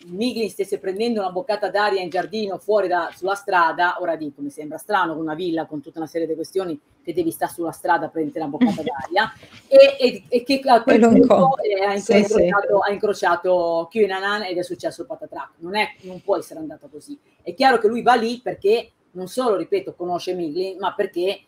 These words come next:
Speaker 1: ha anche bisogno di soldi e sa che Miglin ce li ha e, e glieli
Speaker 2: Infatti.
Speaker 1: avrebbe sicuramente dati.
Speaker 2: Ecco
Speaker 1: Poi
Speaker 2: perché è un serial killer atipico, giusto?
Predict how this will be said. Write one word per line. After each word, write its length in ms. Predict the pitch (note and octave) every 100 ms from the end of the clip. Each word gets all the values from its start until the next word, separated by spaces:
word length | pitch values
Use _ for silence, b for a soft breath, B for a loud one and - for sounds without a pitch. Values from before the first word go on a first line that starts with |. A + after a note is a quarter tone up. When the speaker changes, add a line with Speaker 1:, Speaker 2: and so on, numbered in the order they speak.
| _
Speaker 1:
ha 100 | F3
anche 200 | G3 G3
bisogno 260 | E3 G#3
di 60 | E3
soldi 340 | D3 G#3+ E3
e 40 | D3+
sa 140 | G#3+
che 120 | G#3
Miglin 320 | E3+ F3 F3+ E3
ce 140 | D#3
li 120 | D3+
ha 180 | D#3+ D3+ - _ _ _ _ _ -
e, 180 | G3 F#3+
e 140 | F#3
glieli 200 | E3+ E3
Speaker 2:
Infatti. 200 | E3 D#3
Speaker 1:
avrebbe 180 | E3+ E3
sicuramente 500 | - E3+ E3 F#3 E3+
dati. 460 | D3+ F3+ C#3 - A#2+ _ _ _ _ _ _ _ -
Speaker 2:
Ecco 160 | A#3+ E4
Speaker 1:
Poi 80 |
Speaker 2:
perché 200 | C4 G#3+
è 40 | A3
un 80 | G#3
serial 440 | A#3+ A3+ A3 G#3
killer 500 | G#3+ A#3 A#3 G#3 G3+
atipico, 720 | - G3 G#3 G3+ G3 F#3 F#3+ F#3
giusto? 560 | G3+ F#3 - F#3 F3+